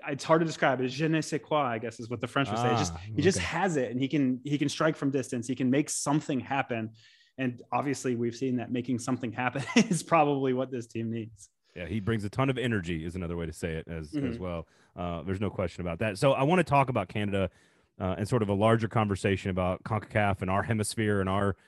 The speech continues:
Speaker 2: continent and all that stuff. But just real quickly here, Honduras on Wednesday, of course, will be the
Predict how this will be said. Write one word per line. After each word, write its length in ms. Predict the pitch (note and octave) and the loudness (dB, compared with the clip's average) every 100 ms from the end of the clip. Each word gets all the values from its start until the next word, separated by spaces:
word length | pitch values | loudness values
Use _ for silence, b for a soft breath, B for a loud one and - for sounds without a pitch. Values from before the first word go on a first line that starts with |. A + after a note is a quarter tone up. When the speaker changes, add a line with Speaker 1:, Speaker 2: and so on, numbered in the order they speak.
| b | b
Speaker 2:
continent 520 | - C3+ A#2+ A#2 A2 A2 | 2 2 4 2 2 2
and 80 | G#2 | 0
all 100 | G#2 | -2
that 160 | G2 | -4
stuff. 200 | - G2 | -2 0
But 140 | A2+ G2 | 0 0
just 240 | B2+ - b b b b - | -2 -4 b b b b 0
real 120 | C#3+ | 2
quickly 300 | D#3+ C#3+ C#3+ | 4 6 8
here, 160 | C3+ A#2 | 8 8
Honduras 500 | C3+ B2+ C3+ C3 A#2+ | 6 4 4 4 2
on 180 | G#2 G2+ | 2 2
Wednesday, 680 | C3 C3 A#2 C3 A#2+ A#2+ | 4 2 4 4 6 4
of 160 | A2+ G2+ | 0 0
course, 260 | A#2+ A2+ | 2 2
will 80 | A2+ | 2
be 100 | A2 | 0
the 120 | G2 | 0